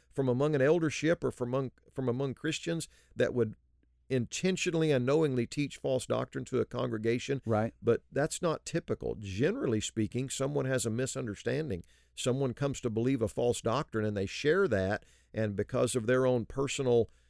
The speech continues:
Speaker 1: uh, charisma
Speaker 2: Uh-huh.
Speaker 1: or ability,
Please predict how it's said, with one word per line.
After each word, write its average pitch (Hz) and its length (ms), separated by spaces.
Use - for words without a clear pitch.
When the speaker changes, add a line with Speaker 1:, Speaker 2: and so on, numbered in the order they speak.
Speaker 1:
uh, 90 340
charisma 147 720
Speaker 2:
Uh-huh. 117 340
Speaker 1:
or 107 180
ability, 170 640